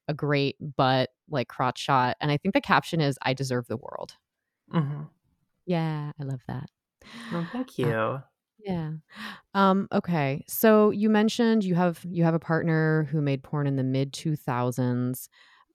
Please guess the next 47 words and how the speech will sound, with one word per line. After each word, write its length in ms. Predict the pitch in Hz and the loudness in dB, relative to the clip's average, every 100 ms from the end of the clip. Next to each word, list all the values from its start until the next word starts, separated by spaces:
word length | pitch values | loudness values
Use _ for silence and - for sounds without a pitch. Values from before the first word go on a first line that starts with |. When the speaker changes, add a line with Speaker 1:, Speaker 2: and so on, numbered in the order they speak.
| - | -2
Speaker 2:
Mm-hmm. 200 | 139 135 | 2 2
Speaker 1:
Um, 360 | 131 127 127 127 _ _ _ _ _ _ _ | 2 0 -2 -6 _ _ _ _ _ _ _
is 200 | - 165 | 0 0
he 560 | - - 202 196 196 190 | 0 2 4 6 4 4
cis 640 | - - - 165 359 427 - | 0 -6 2 4 4 2 0
or 100 | 208 | -2
is 120 | - | -2
he 140 | 196 | -4
trans, 680 | 180 - 151 120 104 - - | -4 -4 -2 -2 -4 -8 -6
may 160 | 127 113 | -4 -2
I 80 | 110 | -2
Speaker 2:
He's 240 | 101 170 - | -2 -2 0
Speaker 1:
ask? 0 | |
Speaker 2:
trans. 640 | 160 120 113 123 139 - - | -2 -2 -4 -6 -10 -14 -12
He's 200 | - 131 - - - | -8 -8 -8 -10 -6
Speaker 1:
Okay, 180 | 147 147 | -6 -6
Speaker 2:
trans. 120 | - _ _ _ 156 | -16 _ _ _ -8
Yeah, 220 | 151 104 | -4 -2
Speaker 1:
okay. 0 | |
Speaker 2:
so 160 | - 139 | -2 -2
when 140 | 135 | -2
he 140 | 147 170 | 0 0
was 160 | 160 | 0
making 280 | 151 135 123 | 0 -4 -6
porn, 300 | 117 123 107 104 | -2 2 2 0
it 120 | 101 | -6
was, 340 | 107 107 - | -6 -6 -8
you 80 | 120 | -6
know, 200 | 104 98 | -4 -4
as 260 | - 117 113 | -2 -2 0
a, 240 | 107 104 | -2 -2
as 180 | - 120 | -2 0
a 60 | 120 | 0
woman 340 | 113 110 98 | 0 -2 -4
in 140 | 98 110 | -8 -8
the 80 | |
mid 200 | - - | -10 -12
two 140 | - - | -12 -8
thousands, 800 | - 98 - - - 156 - - | -4 -4 -4 -10 -10 -12 -14 -16
very 320 | 190 127 113 | -8 -2 -2
different 340 | 107 107 110 254 | -4 -10 -8 -4
scene. 360 | 269 277 285 | -2 -2 0
Speaker 1:
Oh 420 | 285 277 269 254 233 | 0 0 0 0 0
my 240 | 190 175 | -2 -4
gosh. 680 | - 196 226 240 233 175 - - | -6 -6 -4 -4 -4 -4 -6 -4
Oh, 100 | 196 | -4
wow. 640 | 160 170 196 202 151 147 | -2 -4 -2 -2 -2 -6